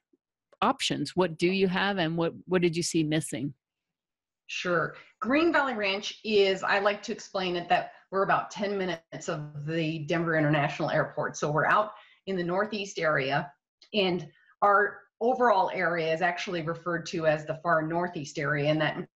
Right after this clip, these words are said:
Speaker 2: includes Green Valley Ranch, Montbello, Gateway, High Point, and the, um, Denver International Airport area.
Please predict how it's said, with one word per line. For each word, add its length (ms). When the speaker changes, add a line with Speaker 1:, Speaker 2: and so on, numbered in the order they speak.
Speaker 2:
includes 360
Green 240
Valley 240
Ranch, 580
Montbello, 600
Gateway, 600
High 360
Point, 480
and 280
the, 120
um, 180
Denver 260
International 520
Airport 460
area. 340